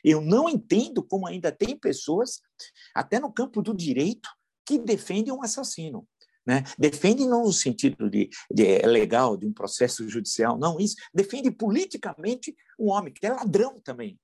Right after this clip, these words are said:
porque ele é ladrãozinho, como ele é chamado pelos altos oficiais, pelos oficiais generais do alto comando, ele é chamado de ladrãozinho, corrupto, basta ver as rachadinhas, né?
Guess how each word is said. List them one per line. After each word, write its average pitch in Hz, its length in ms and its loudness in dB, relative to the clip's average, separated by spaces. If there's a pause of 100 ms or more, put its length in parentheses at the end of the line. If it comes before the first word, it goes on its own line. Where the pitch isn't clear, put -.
(140)
porque - 140 -8
ele 196 80 2
é 254 40 4
ladrãozinho, 285 960 -4 (220)
como 127 160 -6
ele 185 80 -2
é 208 40 0
chamado 170 380 -4
pelos 220 240 -6
altos 190 220 -2
oficiais, 196 460 -2 (360)
pelos 151 200 2
oficiais 170 280 -2
generais 165 440 -2
do 208 80 0
alto 208 160 -4
comando, 240 320 2
ele - 80 -4
é 151 40 -12
chamado 202 280 -8
de 269 60 -4
ladrãozinho, 247 640 -2 (300)
corrupto, 330 640 4 (160)
basta - 360 0
ver 262 120 4
as 339 140 0
rachadinhas, 226 800 -6 (220)
né? 202 180 0